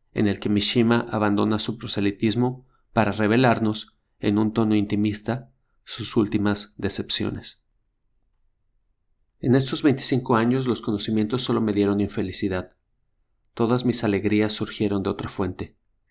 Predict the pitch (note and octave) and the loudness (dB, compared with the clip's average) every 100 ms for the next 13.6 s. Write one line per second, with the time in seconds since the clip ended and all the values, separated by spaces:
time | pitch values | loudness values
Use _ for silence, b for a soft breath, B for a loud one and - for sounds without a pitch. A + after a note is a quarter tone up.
0 | _ _ A2+ G#2+ C3 A#2+ B2 A#2+ - A2 | _ _ -2 2 2 4 2 -2 -4 -2
1 | A#2 G#2 G#2+ G#2+ G#2+ - A2 G2+ G2 F#2+ | 0 2 2 0 -2 -2 0 0 0 -2
2 | F#2+ F#2 F#2 - _ _ _ - G#2 G#2 | -2 -2 -6 -14 _ _ _ -6 -2 -2
3 | G2+ A#2 B2 - G#2+ G2 G2+ G2 A#2 - | 2 0 0 -2 -2 0 0 0 -2 -4
4 | - G#2 G#2+ G2+ - G#2+ F#2+ - G2 F#2 | -4 -2 0 -2 -2 -2 -2 -2 -2 -2
5 | G2+ - _ _ _ _ _ _ _ - | -6 -14 _ _ _ _ _ _ _ -2
6 | A#2 A2+ A2+ B2+ C#3 C3 C3 C#3+ C#3+ A#2+ | 4 6 6 6 4 4 4 4 2 -6
7 | - A2 A2+ A#2 C3 - C#3 C#3 C#3 C3+ | -2 0 2 4 2 -2 -2 -2 0 -2
8 | - B2+ B2 G#2+ A2+ A2+ A#2+ A#2+ A#2 G#2+ | -2 -6 -4 2 6 6 4 2 -2 -2
9 | - G#2 G2+ G2+ G#2 - - F#2+ G2 F#2+ | -2 0 2 2 0 -4 -6 -2 -2 -2
10 | G2+ - - _ _ _ - G2+ G2+ G#2+ | -6 -10 -18 _ _ _ 0 2 2 0
11 | G2+ - A#2 A#2 G#2+ G#2 G2+ G2+ G#2+ G2+ | 0 2 2 4 2 2 2 2 2 4
12 | G2+ G#2 G2+ F#2+ - G#2 G#2 G2+ - G2+ | 4 2 2 -2 -2 0 0 -2 -2 -2
13 | G2 - G2+ G2 F#2+ | -2 0 0 0 -4